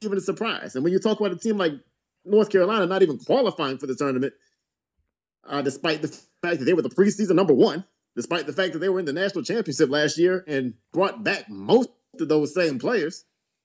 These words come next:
it, it just speaks to how, again, the, these schools that have more talent, per se, just aren't playing w-,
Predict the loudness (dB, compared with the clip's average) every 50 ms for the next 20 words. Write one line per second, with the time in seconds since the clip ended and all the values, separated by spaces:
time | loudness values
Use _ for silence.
0 | _ _ _ _ _ _ _ _ _ _ _ _ _ _ _ _ _ _ _ _
1 | _ _ _ _ _ _ _ _ _ _ _ _ _ _ _ _ _ _ _ _
2 | _ _ _ _ -2 -2 0 0 0 -2 -2 0 0 -2 -2 -4 -10 -6 -4 -2
3 | -2 -2 -6 -6 0 2 4 4 4 4 2 -4 -8 _ _ _ _ _ _ _
4 | _ _ _ _ _ _ _ _ _ _ _ _ _ _ _ _ -10 -6 -4 -2
5 | 0 0 0 0 0 0 0 0 0 -2 -4 -2 -2 -2 0 0 0 -2 -2 -4
6 | _ _ _ _ _ _ -18 -16 -8 -2 2 2 4 4 2 2 0 0 2 2
7 | 2 2 2 0 -2 -6 -16 -16 -6 2 4 6 6 6 4 -2 -4 -10 -6 -4
8 | -2 0 0 -2 -4 -4 -2 -2 0 0 2 0 2 2 2 0 -2 _ _ _
9 | _ _ _ _ _ _ _ _ _ _ _ _ _ _ _ _ _ _ _ _
10 | _ -20 -14 -8 -2 2 2 2 2 0 -6 -12 _ -6 -2 0 0 0 0 -4
11 | -6 -6 -2 -2 0 2 2 2 0 0 -4 -6 _ _ _ _ _ _ _ _
12 | _ _ _ _ _ -10 -6 -6 -6 -6 -8